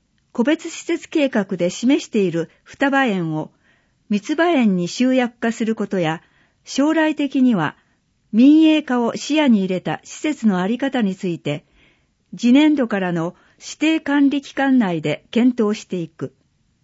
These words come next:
賛成討論。本作業所は、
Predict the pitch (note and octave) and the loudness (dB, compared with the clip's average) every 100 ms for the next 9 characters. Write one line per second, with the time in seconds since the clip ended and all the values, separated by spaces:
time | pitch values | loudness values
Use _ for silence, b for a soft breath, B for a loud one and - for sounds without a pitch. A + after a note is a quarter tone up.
0 | _ _ _ _ _ _ _ - C#4 D#4 | _ _ _ _ _ _ _ -6 2 2
1 | E4 D4+ C#4+ C#4 C4+ F3+ B2+ B2+ - _ | 2 0 0 0 0 0 -2 -8 -12 _
2 | _ _ _ _ _ _ _ _ _ _ | _ _ _ _ _ _ _ _ _ _
3 | _ _ _ - E4 C4 - A3 A3 A#3+ | _ _ _ 0 4 4 2 0 2 0
4 | B3 A#3 G3+ F#3+ | 0 -2 -2 -4